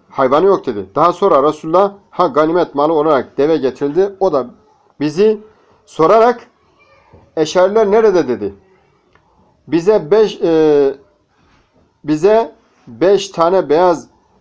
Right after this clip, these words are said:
alınlı deve vermesini emretti. Develeri alıp yola çıkınca biz ne yaptık? Allah Resulü Aleyhisselatü Vesselam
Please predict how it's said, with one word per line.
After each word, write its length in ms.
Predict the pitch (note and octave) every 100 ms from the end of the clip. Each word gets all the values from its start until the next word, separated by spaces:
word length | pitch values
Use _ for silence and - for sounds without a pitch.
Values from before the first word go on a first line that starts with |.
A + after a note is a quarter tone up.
| _
alınlı 420 | D3 D3+ D3+ F#3 D3
deve 240 | D3+ E3
vermesini 400 | D3 C#3 C3+ F3+
emretti. 380 | C3 G#2+ - G2 _ -
Develeri 480 | D#3+ F#3+ G3 G3 D#3
alıp 260 | F3 F#3
yola 220 | F3+ E3
çıkınca 560 | - - G3 F#3+ G3 A3 - _ _ _
biz 180 | D#3 C#3+
ne 80 |
yaptık? 400 | A#3+ B3 - D3+
Allah 300 | - D3+ F3+
Resulü 140 | E3+ -
Aleyhisselatü 400 | F#3 - F#3 F3+
Vesselam 360 | E3+ F#3 E3+